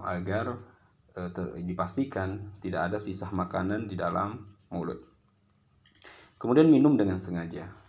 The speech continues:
Ya, minum dengan sengaja. Ini juga membatalkan sholat. Kemudian terbukanya aurat. Ya, terbukanya aurat dengan sengaja dia buka dan tidak ada usaha untuk menutupnya.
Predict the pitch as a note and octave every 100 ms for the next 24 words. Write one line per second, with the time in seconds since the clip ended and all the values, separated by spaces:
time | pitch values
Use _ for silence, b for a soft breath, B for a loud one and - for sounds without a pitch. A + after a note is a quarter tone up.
0 | B B - F#2+ F#2 G2 F#2+ G#2 - G2
1 | F#2 F2+ F#2 F#2+ G2 F2 F2 F2 F2 -
2 | F2 F2+ F2+ G2+ G#2 F2+ - F2+ F#2 A2
3 | C#3+ - B B B B - F#2 F2+ E2
4 | - B B B B B B B F#2+ F#2
5 | F#2+ G#2+ A#2+ - F#2+ F#2+ G#2 G#2 G2+ A2
6 | F#2 F2+ - B B B B - F#2+ F2+
7 | G2+ G2 b b b - F#2 F#2 F#2 F#2+
8 | F2+ E2+ E2+ G2+ B2 - F#2+ F#2 F#2+ G2+
9 | G#2+ G2 F#2 F2+ F2+ F#2 F#2 G2+ G#2+ C3
10 | D3 - _ _ _ _ _ - F#2 F#2
11 | A#2+ D#3 D#3+ - A#2+ G2+ F#2+ F#2+ F#2+ F2
12 | F2+ F2 - - F#2 F#2 G2